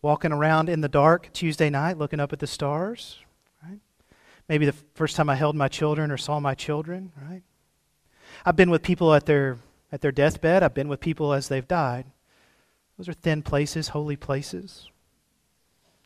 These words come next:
I wonder what sort of holy places you've experienced. As I was thinking about this, this theme this week and thinking about moments in my life where I've known the presence of God in a, in a profound way,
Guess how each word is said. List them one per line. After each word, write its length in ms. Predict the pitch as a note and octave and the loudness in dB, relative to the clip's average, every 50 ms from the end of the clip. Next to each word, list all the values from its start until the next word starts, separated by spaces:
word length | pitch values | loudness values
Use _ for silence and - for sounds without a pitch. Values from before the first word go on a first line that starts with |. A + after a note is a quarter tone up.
| _ - | _ -16
I 60 | - | -12
wonder 160 | F#3+ G#3 F#3 F3 | -8 -6 -2 0
what 160 | F3 E3 - | 0 0 0
sort 160 | - F3 D#3 | 0 0 0
of 80 | D3+ - | 0 2
holy 180 | E3 E3 D#3+ | 2 0 0
places 420 | - - D#3+ D#3 C#3+ - D#3 - D#3 | 2 4 4 4 4 2 -4 -4 -4
you've 140 | D#3+ C#3+ | -4 -2
experienced. 840 | D#3 D3 - - - E3+ D3+ D3 C#3+ C#3 C#3+ D3 - - - - - _ _ _ _ _ _ _ _ _ _ _ - - - - - - - | -2 -4 -4 -4 -4 -2 -2 0 -2 -2 -6 -8 -10 -14 -16 -16 -20 _ _ _ _ _ _ _ _ _ _ _ -20 -20 -20 -20 -12 -6 -2
As 120 | E3 D#3 | 4 6
I 80 | G3 F#3 | 8 8
was 120 | F3 E3 | 8 6
thinking 300 | - A3 G#3+ G3 G#3 F3+ | 6 4 4 6 6 4
about 260 | E3 D#3 D#3 D#3 D#3 | 6 8 10 8 8
this, 220 | - E3+ D#3 - - E3 - _ _ | 8 4 0 -2 -4 -10 -16 _ _
this 260 | - E3 - - - - - _ - | -4 -4 -2 -4 -6 -8 -10 _ 2
theme 320 | G3 F3+ F#3 F3+ E3+ D#3+ | 4 6 6 6 4 4
this 240 | D#3 D#3 - - - | 4 2 2 2 2
week 200 | F3 E3+ D#3+ E3 | 2 2 4 2
and 80 | D3+ | 0
thinking 220 | - F3 E3+ D#3 D#3+ | 0 0 0 0 2
about 240 | D3+ D#3+ D3+ D#3 D#3+ | 6 6 6 6 6
moments 320 | E3+ E3+ E3 E3 - - | 4 2 2 0 0 0
in 60 | D#3 | 0
my 140 | D#3 D#3+ D#3 | 2 2 4
life 260 | D#3 D3+ D#3 D3 D3+ | 6 6 4 4 4
where 100 | E3 D3 | 4 4
I've 120 | C#3+ C#3+ D3+ | 4 4 4
known 240 | D3+ D3+ D#3+ D#3+ | 2 2 2 2
the 60 | D#3 - | -2 -2
presence 380 | - D#3+ D#3+ D#3 E3 D3 - | 0 0 0 0 0 -4 -6
of 100 | D3+ C#3 | -6 -2
God 300 | C#3+ D3+ C#3+ C#3+ D3 D3 | 2 4 6 6 6 6
in 100 | D3+ D3 | 4 2
a, 140 | C#3+ C#3 C3+ - - - - - - _ - | 0 -2 -4 -6 -12 -20 -20 -20 -20 _ -4
in 140 | D#3 D#3 | -2 0
a 80 | D3+ C#3+ | 0 0
profound 500 | - - D#3 - - E3+ E3 D#3+ D#3 D3 | 0 -2 -2 4 6 6 6 6 4 6
way, 380 | E3 F3 F3 F3 D#3+ D3+ C#3+ | 8 8 10 10 8 6 4